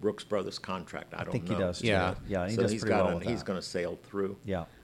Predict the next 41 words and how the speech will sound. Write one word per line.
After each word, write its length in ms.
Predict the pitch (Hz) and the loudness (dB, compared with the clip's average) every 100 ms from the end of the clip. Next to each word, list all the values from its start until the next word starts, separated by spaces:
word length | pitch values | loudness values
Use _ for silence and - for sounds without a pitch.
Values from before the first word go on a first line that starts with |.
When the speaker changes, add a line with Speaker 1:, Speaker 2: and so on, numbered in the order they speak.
| - | -2
Speaker 1:
I 80 | 98 | 0
went 220 | 117 131 | 0 2
to 100 | 131 | 2
his 100 | 95 | 2
showing 920 | - 117 104 104 95 92 87 - - - | 0 2 4 4 2 -2 -6 -10 -14 -6
three 180 | 95 98 | -4 -4
or 40 | |
four 220 | - 92 | -2 -4
years 280 | 90 90 87 | -2 -4 -4
ago 160 | - 80 | -4 -4
when 160 | 80 | -4
he 80 | 78 | -8
showed 460 | 82 - 90 90 - | -10 -6 -4 -4 -8
here 340 | - 90 85 | -8 -6 -6
in 180 | 87 - | -8 -6
Speaker 2:
Mm-hmm. 60 | 104 | -4
Speaker 1:
Houston. 420 | 90 120 123 185 - - - - - | -2 -4 -4 -8 -10 -20 -20 -20 -14
Um, 400 | - 95 90 87 71 - - - - - - - - - - - - - - | -4 -2 -2 -4 -12 -18 -20 -20 -20 -20 -20 -20 -20 -20 -20 -20 -20 -20 -10
and 120 | 107 107 | -4 0
all 180 | 110 | 0
the 80 | 107 | 0
dresses 460 | 98 110 104 90 - - - | 0 0 0 -6 -10 -16 -10
were 120 | 92 | -8
beautiful, 460 | 80 98 117 - 98 | -4 -2 -2 -4 -4
but 140 | 95 | -2
they 80 | 90 | 0
all 160 | 90 92 | 0 0
looked 180 | 87 - | -2 -4
alike. 340 | 95 98 - | -2 -4 -6
So 220 | - 90 - - | -10 -10 -10 -10
Speaker 2:
Yeah. 120 | 95 | -8
Speaker 1:
how 200 | 87 120 | 0 2
many 260 | 123 123 113 | 2 2 0
Zac 320 | 87 104 95 | 0 -2 -2
Posens 400 | - 101 90 95 | 0 0 0 -4
a 80 | 87 | -6
woman 380 | 87 87 80 85 | -6 -8 -10 -10
gonna 200 | 82 80 | -8 -8
buy 360 | 98 87 82 90 | -4 -4 -4 -6
Speaker 2:
Right. 140 | 87 | -8
Speaker 1:
at 80 | 80 | -8